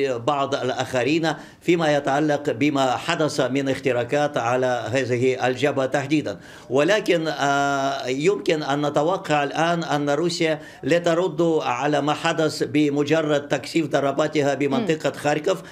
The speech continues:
Speaker 1: وإنما، وهذا ما لس-، ما لا يستبعده المراقبون العسكريون،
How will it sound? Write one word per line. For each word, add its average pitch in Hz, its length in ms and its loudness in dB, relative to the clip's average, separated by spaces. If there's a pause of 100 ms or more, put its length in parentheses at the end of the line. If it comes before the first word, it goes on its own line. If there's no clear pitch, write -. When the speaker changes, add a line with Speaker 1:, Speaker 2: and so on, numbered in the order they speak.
(220)
Speaker 1:
وإنما، 156 720 2
وهذا 143 500 2
ما 156 320 2
لس-، 143 360 0 (300)
ما 151 280 2
لا 165 240 2
يستبعده 151 1080 0
المراقبون 139 800 0
العسكريون، 139 1000 0